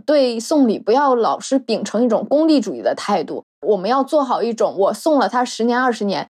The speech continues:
他即使帮不了我，我也问心无愧、问心无悔的一个心态。很多时候，这些能拿到我们礼物的人，他都是对我们很重要的人，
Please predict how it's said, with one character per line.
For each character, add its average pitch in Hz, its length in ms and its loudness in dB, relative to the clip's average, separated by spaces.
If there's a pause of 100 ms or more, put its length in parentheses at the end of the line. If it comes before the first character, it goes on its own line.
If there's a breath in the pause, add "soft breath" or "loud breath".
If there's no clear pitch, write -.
他 285 120 -2
即 269 220 0
使 202 340 -4
帮 311 200 -2
不 277 80 2
了 190 180 2
我， 196 140 0
我 240 160 2
也 - 100 0
问 233 220 -2
心 254 200 0
无 214 160 -4
愧、 220 240 2
问 247 220 0
心 262 180 0
无 233 160 -2
悔 - 300 -2
的 - 100 -2
一 190 120 0
个 - 120 0
心 185 240 -8
态。 196 280 -8 (320)
很 208 240 2
多 311 200 4
时 208 240 -2
候， 208 360 -2 (100)
这 330 100 0
些 320 140 2
能 269 360 0
拿 208 200 0
到 285 160 2
我 233 60 2
们 240 200 -2
礼 208 140 -4
物 247 160 -2
的 214 160 2
人， 104 320 -2
他 277 160 -2
都 294 140 2
是 277 100 -4
对 302 180 2
我 208 140 2
们 208 100 -6
很 220 220 -6
重 294 220 2
要 180 120 0
的 113 140 -2
人， 76 240 -4